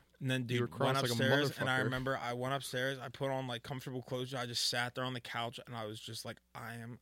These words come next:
Speaker 1: fucking exhausted."
Speaker 2: <laughs>
Speaker 1: Just from all, 'cause we ate beforehand, and it all just came out.
Speaker 2: Yep.
Speaker 1: And,
Speaker 2: Yep.
Speaker 1: uh,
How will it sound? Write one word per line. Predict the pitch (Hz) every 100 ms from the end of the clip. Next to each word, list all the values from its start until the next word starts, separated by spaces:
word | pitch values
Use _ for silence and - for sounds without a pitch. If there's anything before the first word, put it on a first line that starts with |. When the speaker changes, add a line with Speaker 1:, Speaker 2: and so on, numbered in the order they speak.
| _
Speaker 1:
fucking | - - 104 110 107 107
exhausted." | 85 113 143 104 135 104 175 - 208 135 131 156 - -
Speaker 2:
<laughs> | -
Speaker 1:
Just | 185 175
from | 208 170 -
all, | - 151 -
'cause | - 151 - - 151
we | 156 -
ate | 175 -
beforehand, | 139 147 165 147 117 117 - - - - _ _
and | 123
it | 117
all | 117 127
just | 117 -
came | 127 120
out. | 120 110 110
Speaker 2:
Yep. | 113 110 110 - - _ - _ -
Speaker 1:
And, | 120 107 107
Speaker 2:
Yep. |
Speaker 1:
uh, | 107 107